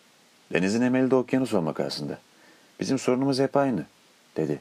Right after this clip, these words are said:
su birikintisi. "Birinin bu çoğalma, artma hızına son vermesi gerektiğini düşünüyorum. Örneğin bir okyanus kaç damladır? Sayabilene aşk olsun. Hem nereye varabilir ki büyümek?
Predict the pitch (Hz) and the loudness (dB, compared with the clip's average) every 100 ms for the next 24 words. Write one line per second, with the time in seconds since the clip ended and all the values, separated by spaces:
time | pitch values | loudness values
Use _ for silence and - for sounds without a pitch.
0 | _ - 76 73 73 69 - - - - | _ -6 -4 -4 -6 -8 -10 -16 -18 -20
1 | _ _ _ _ - _ - _ _ - | _ _ _ _ -20 _ -20 _ _ -20
2 | - _ _ _ _ _ _ _ 135 151 | -20 _ _ _ _ _ _ _ 2 4
3 | 151 151 - 131 127 110 101 107 120 151 | 4 2 6 6 6 4 2 2 0 0
4 | 143 - 135 123 135 135 127 131 131 123 | 0 0 0 0 0 2 0 0 2 4
5 | 117 104 120 101 - - - - _ - | 2 2 2 0 -2 -10 -14 -18 _ -20
6 | - - - 98 110 110 107 104 107 104 | -14 -2 0 2 4 4 4 2 0 -2
7 | - - _ - - 120 - 76 69 101 | -6 -20 _ -6 -2 -2 -4 -6 -6 -8
8 | 104 - - _ _ _ _ _ - 80 | -10 -12 -20 _ _ _ _ _ -8 -2
9 | 80 80 90 101 98 - - - - - | 0 0 0 0 0 -2 -8 -8 -14 -20
10 | _ _ _ _ _ _ _ - 131 117 | _ _ _ _ _ _ _ -4 -2 0
11 | 131 127 117 120 117 113 110 - 73 71 | 2 4 4 2 2 0 0 0 -2 -4
12 | 69 - | -10 -16